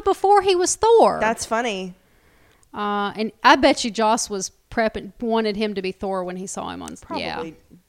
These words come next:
Speaker 2: giant
Speaker 1: Uh,
Speaker 2: nerd. I would have loved a reference to a younger little shit brother.
Speaker 1: Oh, yeah, that would have been great. Uh, she says, "Even though it wasn't her best or most complex character, I absolutely loved seeing Amy Acker.
Speaker 2: Yeah.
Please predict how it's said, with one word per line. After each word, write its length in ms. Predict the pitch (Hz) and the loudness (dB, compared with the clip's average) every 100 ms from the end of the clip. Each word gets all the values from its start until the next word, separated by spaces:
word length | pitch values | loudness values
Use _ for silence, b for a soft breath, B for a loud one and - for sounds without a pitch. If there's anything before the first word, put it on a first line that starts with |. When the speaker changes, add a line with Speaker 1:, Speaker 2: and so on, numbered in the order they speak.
| - - | -12 -2
Speaker 2:
giant 420 | 165 160 196 165 | 0 0 -2 -4
Speaker 1:
Uh, 40 | |
Speaker 2:
nerd. 380 | 156 160 160 170 b b b b b | -4 -2 -4 -8 b b b b b
I 120 | - 254 | 4 6
would 120 | 262 | 6
have 140 | 226 | 4
loved 480 | 208 220 240 240 226 | -2 4 8 8 6
a 60 | 220 | 2
reference 460 | 208 190 202 190 - | 0 0 -4 -8 -10
to 200 | 220 180 | -6 -4
a 80 | - | -4
younger 340 | 185 180 185 175 | -4 -6 -4 -4
little 200 | 170 165 | -4 -4
shit 280 | - 170 170 | -4 -6 -4
brother. 380 | 156 139 151 _ _ _ _ _ _ _ - | -4 -6 -10 _ _ _ _ _ _ _ 6
Speaker 1:
Oh, 160 | 240 220 | 6 8
yeah, 300 | 196 185 190 | 4 0 -2
that 120 | 196 | -4
would 60 | 196 | -4
have 60 | |
been 100 | 190 | -6
great. 460 | 190 190 190 190 - - - | -6 -6 -6 -8 -14 -20 -16
Uh, 360 | 240 202 202 202 | -8 -4 -2 -4
she 160 | - 269 | -2 0
says, 240 | 285 226 | 0 0
"Even 320 | 254 311 359 330 | -2 0 2 4
though 180 | 285 | 4
it 60 | 233 | 4
wasn't 320 | 254 277 262 | 2 0 -2
her 100 | 277 | -2
best 320 | 226 226 233 233 | 2 0 0 -4
or 40 | |
most 240 | 214 202 | -2 -4
complex 600 | - 262 339 - 269 254 - | -4 -2 -2 0 -2 -2 -8
character, 580 | - 220 214 - 214 | -2 -2 -2 -4 -2
I 100 | 202 | -2
absolutely 640 | 214 220 240 - 302 294 320 | 0 0 0 -2 -4 -4 -2
loved 260 | 262 220 - | 0 0 -2
seeing 320 | - 208 208 | -4 -4 -4
Amy 300 | 190 240 269 | -6 -4 -4
Acker. 500 | 202 190 - 185 180 - | -4 -4 -4 -4 -6 0
Speaker 2:
Yeah. 340 | 202 170 165 | 6 6 6